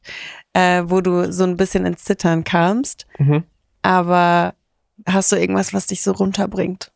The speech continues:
Speaker 2: Ich hab kein Ritual tatsächlich, was irgendwie so den Druck ablässt bei mir. Ähm,
Speaker 1: Mhm.
Speaker 2: es gibt viele Leute, die meditieren. Ähm,
Speaker 1: Mhm.
Speaker 2: meditierst du?
Speaker 1: Ja.
Speaker 2: Ja, es, es gibt, stimmt, du machst auch Yoga, oder?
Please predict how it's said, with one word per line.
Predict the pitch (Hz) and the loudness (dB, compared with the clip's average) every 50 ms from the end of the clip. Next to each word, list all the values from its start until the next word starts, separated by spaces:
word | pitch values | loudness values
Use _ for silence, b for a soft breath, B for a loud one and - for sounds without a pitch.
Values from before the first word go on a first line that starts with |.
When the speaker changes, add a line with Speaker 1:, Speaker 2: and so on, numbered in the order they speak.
| _ _ _ _ | _ _ _ _
Speaker 2:
Ich | - - - | -16 -4 -4
hab | 147 - - - | -4 -4 -2 -6
kein | - - 143 160 190 190 | -4 0 0 2 0 0
Ritual | 156 139 - - - 98 - - - 113 - | -2 -2 -2 0 -2 0 2 2 0 0 0
tatsächlich, | - 117 117 - 113 117 120 107 104 117 - | -2 -4 -2 0 -2 -2 0 -2 -4 -2 0
was | 110 113 117 - - - | -2 -2 -2 -4 -8 -4
irgendwie | - 113 127 120 120 | -4 -2 0 0 0
so | 120 113 110 | 0 0 0
den | 110 113 110 82 - _ _ _ _ _ _ _ _ _ _ | 0 -2 -2 -4 -8 _ _ _ _ _ _ _ _ _ _
Druck | _ - - - 135 135 - - - _ _ _ _ _ _ _ _ _ _ _ | _ -12 -2 0 0 0 0 -4 -16 _ _ _ _ _ _ _ _ _ _ _
ablässt | - 107 104 - 107 - - - - - | -2 -2 -2 -2 -4 -4 -4 -6 -4 -4
bei | - - | -4 -2
mir. | - - - - 135 - _ _ - | -2 -4 -6 -8 -10 -12 _ _ -4
Ähm, | - 110 107 - 196 180 175 | 0 0 2 4 2 2 2
Speaker 1:
Mhm. | 190 196 190 185 185 b b b b b b - | 0 0 0 -2 -6 b b b b b b -18
Speaker 2:
es | - | -4
gibt | - 135 123 | -2 -2 0
viele | - 139 127 127 | 2 2 4 4
Leute, | 120 113 - - | 2 2 0 -2
die | 120 117 | -2 0
meditieren. | 120 113 104 107 - - - 123 123 120 120 117 117 131 135 - _ _ | 0 0 0 0 -2 -2 0 2 2 2 2 0 -2 -6 -8 -14 _ _
Ähm, | - - 208 202 | -2 0 2 2
Speaker 1:
Mhm. | 196 | 2
Speaker 2:
meditierst | 113 - 185 190 - 220 - - | 2 0 -2 0 0 -2 -2 0
du? | - 170 185 - _ _ _ _ _ _ _ _ | -2 -4 -4 -6 _ _ _ _ _ _ _ _
Speaker 1:
Ja. | - 254 269 311 349 _ B B B B B B | -2 0 0 -2 -4 _ B B B B B B
Speaker 2:
Ja, | - 107 95 92 | 0 2 2 2
es, | 65 - - - - | 0 -2 -6 -4 0
es | - 127 - - | 2 2 2 2
gibt, | - 135 - - - - - - - | 0 -4 -2 -2 -4 -4 -6 -8 -10
stimmt, | - - - 147 147 135 | -8 -2 0 2 2 2
du | 123 | 0
machst | 120 123 - | -2 -2 0
auch | - | 0
Yoga, | 117 143 180 175 - | 2 2 2 2 2
oder? | 123 147 233 302 | 0 0 -4 -6